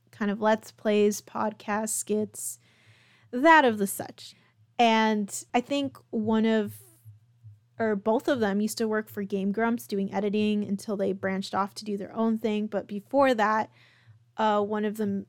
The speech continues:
members, Ryan, used to be part of Syndigo, another duo type thing. And then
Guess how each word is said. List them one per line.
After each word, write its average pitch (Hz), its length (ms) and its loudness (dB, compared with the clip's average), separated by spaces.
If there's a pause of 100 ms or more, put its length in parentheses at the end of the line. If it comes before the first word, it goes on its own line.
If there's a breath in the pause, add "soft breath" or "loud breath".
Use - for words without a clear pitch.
(120)
members, 202 540 -2
Ryan, 202 680 0
used 202 220 -8
to 208 60 -10
be 202 120 -6
part 202 320 -4
of 196 240 0
Syndigo, 208 880 -2
another 233 840 2 (360)
duo 233 540 2
type 247 260 -4
thing. 277 260 0 (300)
And 214 500 0 (140)
then 214 480 -6